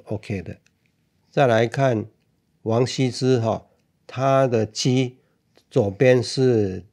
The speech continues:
草书，右边是新书，哦，他原-，原则上他还是从中间出来，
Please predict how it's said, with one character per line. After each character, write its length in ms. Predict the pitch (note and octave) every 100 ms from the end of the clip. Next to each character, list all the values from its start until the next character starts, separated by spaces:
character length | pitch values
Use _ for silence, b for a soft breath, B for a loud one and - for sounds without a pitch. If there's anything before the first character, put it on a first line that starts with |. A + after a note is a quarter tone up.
| _ _ -
草 220 | A2 F2+
书， 300 | - A#2+ C3
右 200 | C3+ A#2+
边 220 | G#2+ G#2+
是 180 | A2 G#2
新 240 | - G#2
书， 240 | G2+ A2 G#2 b b b b _ _ _ _
哦， 220 | F#2+ E2+ - _ _ _ _
他 420 | - C3+ C#3+ D3 C#3+
原-， 300 | D#3 B2+ C3+ - -
原 440 | C3+ B2+ C#3 C#3+
则 300 | C#3 A2 A#2+
上 340 | - C3 A#2
他 300 | G2+ G2+ A#2
还 220 | G#2+ G2 G#2+
是 260 | - A2+
从 280 | G2 G2 G#2
中 240 | G2+ A2+ G#2+
间 220 | A2+ G2+
出 160 | -
来， 280 | F#2+ D#2+ E2